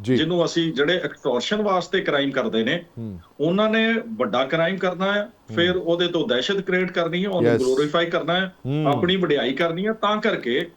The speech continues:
Speaker 1: ਹੂੰ।
Speaker 2: ਜਦੋਂ ਕਿਸੇ ਨੂੰ, ਬਿਜ਼ਨਸਮੈਨ ਨੂੰ, ਕਿਸੇ ਹੋਰ ਨੂੰ ਕਾਲ ਕਰਨ
Speaker 1: ਹੂੰ।
Speaker 2: ਤੇ ਅਗਲਾ ਅੱਗਿਓਂ ਰੁਕਾਵਟ, ਰੈਜ਼ਿਸਟੈਂਸ ਦੀ ਜਗ੍ਹਾ ਉਹਨਾਂ ਦੇ ਆਖੇ ਲੱਗ ਕੇ ਜਿਹੜੀ ਐਕਸਟੋਰਸ਼ਨ ਚਾਹੁੰਦੇ ਨੇ, ਉਹ ਪੂਰੀ ਕਰ ਲੈਣ।
Speaker 1: ਪੂਰੀ ਕਰ ਦੇ। ਹੂੰ।
Speaker 2: ਇਹ ਕੁਛ ਸਮੇਂ ਤੋਂ
Speaker 1: ਹੂੰ।
Speaker 2: ਕੋਈ ਸ਼ਹਿਰ ਇਹੋ ਜਿਹਾ ਨਹੀਂ ਆ,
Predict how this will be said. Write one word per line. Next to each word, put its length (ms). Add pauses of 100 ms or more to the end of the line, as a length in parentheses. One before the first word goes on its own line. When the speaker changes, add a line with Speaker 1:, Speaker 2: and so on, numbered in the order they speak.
(140)
Speaker 1:
ਹੂੰ। 260
Speaker 2:
ਜਦੋਂ 460
ਕਿਸੇ 280
ਨੂੰ, 180
ਬਿਜ਼ਨਸਮੈਨ 640
ਨੂੰ, 100
ਕਿਸੇ 360
ਹੋਰ 300
ਨੂੰ 140
ਕਾਲ 260
ਕਰਨ 320
Speaker 1:
ਹੂੰ। 480
Speaker 2:
ਤੇ 220
ਅਗਲਾ 480 (480)
ਅੱਗਿਓਂ 560 (140)
ਰੁਕਾਵਟ, 540
ਰੈਜ਼ਿਸਟੈਂਸ 680
ਦੀ 140
ਜਗ੍ਹਾ 300
ਉਹਨਾਂ 420
ਦੇ 120
ਆਖੇ 280
ਲੱਗ 200
ਕੇ 180
ਜਿਹੜੀ 260
ਐਕਸਟੋਰਸ਼ਨ 520
ਚਾਹੁੰਦੇ 320
ਨੇ, 60
ਉਹ 100
ਪੂਰੀ 260
ਕਰ 160
ਲੈਣ। 100
Speaker 1:
ਪੂਰੀ 200
ਕਰ 120
ਦੇ। 140
ਹੂੰ। 360
Speaker 2:
ਇਹ 240
ਕੁਛ 440
ਸਮੇਂ 340
ਤੋਂ 400 (300)
Speaker 1:
ਹੂੰ। 160
Speaker 2:
ਕੋਈ 320
ਸ਼ਹਿਰ 320
ਇਹੋ 240
ਜਿਹਾ 180
ਨਹੀਂ 260
ਆ, 180